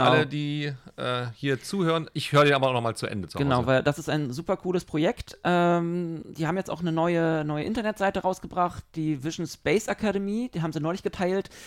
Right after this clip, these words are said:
Speaker 2: Ähm, werde ich auch nochmal verlinken. Und die haben uns ja quasi, da,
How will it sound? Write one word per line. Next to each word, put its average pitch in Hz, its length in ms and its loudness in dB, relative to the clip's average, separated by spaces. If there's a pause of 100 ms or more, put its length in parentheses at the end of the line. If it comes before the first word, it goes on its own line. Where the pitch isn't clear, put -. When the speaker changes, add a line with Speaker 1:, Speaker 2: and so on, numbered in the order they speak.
(320)
Speaker 2:
Ähm, 160 520 2
werde 151 160 -2
ich 165 60 -4
auch 160 80 -2
nochmal 175 180 -4
verlinken. 196 540 -2 (400)
Und 226 340 2
die 180 80 2
haben 180 160 2
uns 196 160 -8
ja 180 140 2
quasi, 175 520 0
da, 160 140 0